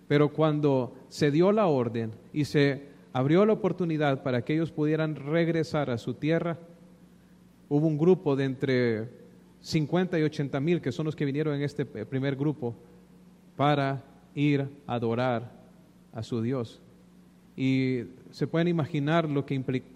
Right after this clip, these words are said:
lo que, lo que implicaba para ellos hacer ese viaje de mil quinientos kilómetros y llegar a morar en una tierra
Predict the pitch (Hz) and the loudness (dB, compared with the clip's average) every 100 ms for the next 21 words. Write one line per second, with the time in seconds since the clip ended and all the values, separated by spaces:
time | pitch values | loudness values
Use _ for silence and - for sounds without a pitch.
0 | - - 147 143 151 135 - 147 147 143 | -20 -6 -4 0 2 0 -2 -4 -4 -4
1 | 135 147 156 160 143 135 156 160 156 135 | -4 -2 -2 0 -2 0 2 2 0 -2
2 | 139 156 147 135 151 156 143 131 165 160 | -2 -2 0 0 0 0 -2 -2 -2 -2
3 | 151 151 160 151 147 - - - 131 143 | -4 -4 -4 -4 -4 -8 -20 -6 -2 0
4 | 165 117 - 107 - - - - - - | 0 -4 -8 -14 -18 -20 -20 -20 -20 -20
5 | - - - 131 135 123 151 170 170 151 | -20 -20 -8 -4 -2 2 2 2 0 -4
6 | 143 131 147 156 165 135 - 127 139 147 | -4 -2 0 0 -2 -8 -8 -6 -4 -4
7 | 135 151 151 139 120 123 | -4 0 0 0 -4 -6